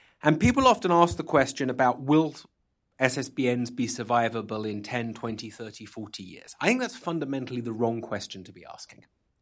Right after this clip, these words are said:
I think the right question to be asking is which leg of the triad is most likely to be survivable in however many years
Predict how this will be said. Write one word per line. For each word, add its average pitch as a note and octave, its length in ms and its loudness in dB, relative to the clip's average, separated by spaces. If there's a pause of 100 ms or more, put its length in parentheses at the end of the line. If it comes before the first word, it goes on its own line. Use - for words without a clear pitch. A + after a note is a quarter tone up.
(480)
I F3+ 60 4
think C4+ 160 8
the F#3 80 0
right E3 280 8
question C3+ 440 2
to - 80 -8
be A2 160 -2
asking G#2 440 0
is A2+ 140 -2 (340)
which C#3+ 480 8
leg F3+ 220 4
of C#3+ 120 -2
the B2+ 100 0
triad A#2 680 0
is D3+ 160 2
most C#3+ 420 -4
likely D#3+ 640 4
to B2 120 -8
be F#2 180 -8
survivable - 720 -10 (520)
in A2+ 400 2
however G#2+ 380 -2
many G2+ 220 -2
years G2 540 -6